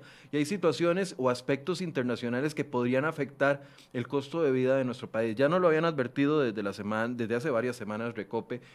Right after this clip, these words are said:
con aquel famoso incremento que había solicitado de los cincuenta y siete colones, que finalmente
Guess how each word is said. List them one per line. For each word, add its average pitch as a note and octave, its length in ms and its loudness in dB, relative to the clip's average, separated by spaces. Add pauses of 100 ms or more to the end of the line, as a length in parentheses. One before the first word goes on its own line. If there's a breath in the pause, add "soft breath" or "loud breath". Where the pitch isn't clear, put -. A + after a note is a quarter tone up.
con G#2 200 -8
aquel A#2 340 -2
famoso A#2+ 480 -2
incremento A#2+ 720 -4
que - 80 -6
había G2+ 220 -2
solicitado A2+ 580 -2
de G#2+ 60 0
los G2+ 160 -4
cincuenta G#2 360 -8
y G2 60 -6
siete A2 260 -6
colones, C3+ 440 -2
que G2+ 80 -12
finalmente A2 640 -8